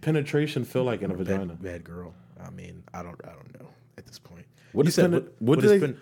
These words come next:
Speaker 2: what
Speaker 1: does
Speaker 2: is penetra-
Speaker 1: penetration feel like?
Speaker 2: I mean, there's dildos out here you could penetrate yourself
Speaker 1: I don't
Speaker 2: with.
Speaker 1: wanna penetrate my butthole.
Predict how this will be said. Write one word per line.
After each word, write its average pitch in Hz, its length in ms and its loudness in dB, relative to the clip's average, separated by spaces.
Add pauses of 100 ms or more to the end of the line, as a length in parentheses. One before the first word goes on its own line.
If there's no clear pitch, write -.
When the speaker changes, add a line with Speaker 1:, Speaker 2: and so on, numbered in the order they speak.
(100)
Speaker 2:
what 147 120 2
Speaker 1:
does 196 100 2
Speaker 2:
is - 60 -12
penetra- - 100 -12
Speaker 1:
penetration 170 420 0
feel 156 220 0
like? 90 240 -4 (300)
Speaker 2:
I 92 100 -10
mean, 92 420 -12
there's 95 280 -12
dildos 87 520 -10
out 82 180 -10
here 87 220 -14
you 85 120 -14
could 85 200 -20
penetrate 87 460 -16
yourself 87 340 -16
Speaker 1:
I 92 60 -6
don't 107 140 2
Speaker 2:
with. 113 40 0
Speaker 1:
wanna 120 140 0
penetrate 110 360 -2
my 92 120 -4
butthole. 90 420 -2